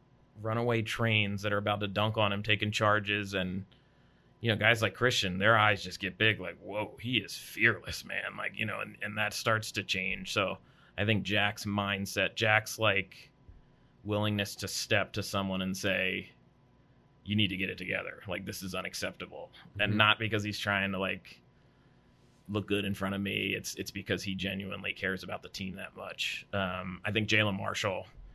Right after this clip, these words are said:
Speaker 1: uh, haven't s-, mentioned his name yet, but for watching him kinda grow as, again, a quieter guy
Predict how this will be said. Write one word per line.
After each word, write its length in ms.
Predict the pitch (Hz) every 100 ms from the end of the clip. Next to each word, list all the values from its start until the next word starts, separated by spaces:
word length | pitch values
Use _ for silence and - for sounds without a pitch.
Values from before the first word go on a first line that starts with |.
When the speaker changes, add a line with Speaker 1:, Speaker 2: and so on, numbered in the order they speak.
| - - _ -
Speaker 1:
uh, 140 | 98
haven't 240 | 101 101
s-, 160 | 95 -
mentioned 380 | 107 104 101 98
his 180 | 101 98
name 240 | 98 98
yet, 200 | 98 101 -
but 160 | 95 -
for 240 | - 95 -
watching 380 | 104 98 107 95
him 380 | 104 101 95
kinda 180 | 98 95
grow 460 | 95 101 98 95 98
as, 400 | 98 - - - - _ _ -
again, 240 | 104 117
a 60 | 98
quieter 560 | - 98 95 104 98 92
guy 640 | 95 95 95 95 98